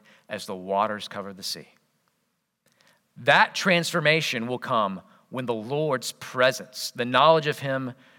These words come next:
comes and dwells with us at Christ's second coming,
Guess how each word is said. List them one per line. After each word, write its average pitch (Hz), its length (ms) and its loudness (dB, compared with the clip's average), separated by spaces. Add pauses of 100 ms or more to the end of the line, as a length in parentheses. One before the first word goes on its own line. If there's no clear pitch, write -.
(280)
comes 143 360 2
and 120 220 -4
dwells 123 540 4
with 123 180 -4
us - 600 -4 (880)
at 123 220 0
Christ's - 480 2
second 127 320 -2
coming, 95 260 -6